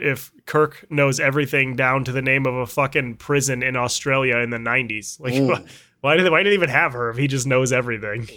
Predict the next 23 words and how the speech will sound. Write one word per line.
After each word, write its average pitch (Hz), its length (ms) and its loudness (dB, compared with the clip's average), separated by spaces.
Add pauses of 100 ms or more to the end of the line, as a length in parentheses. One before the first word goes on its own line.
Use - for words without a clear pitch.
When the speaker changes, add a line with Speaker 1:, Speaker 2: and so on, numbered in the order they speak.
(380)
Speaker 2:
Or 147 220 6
did 147 120 4
he 143 80 6
research 143 460 4
it 110 180 -2
online? 113 560 2 (520)
Or 117 160 -2
is 110 100 -4
it 123 40 -2
in 107 60 -4
the 113 80 -6
computer, 107 340 -4 (120)
computer 117 260 -2
world? 95 280 -2 (400)
Speaker 1:
Well, 214 280 2
well, 214 140 4
he's 196 140 2
like, 165 160 0
"If 139 100 0
memory 156 400 2
serves 127 320 0
me 131 160 0
correctly." 123 640 -2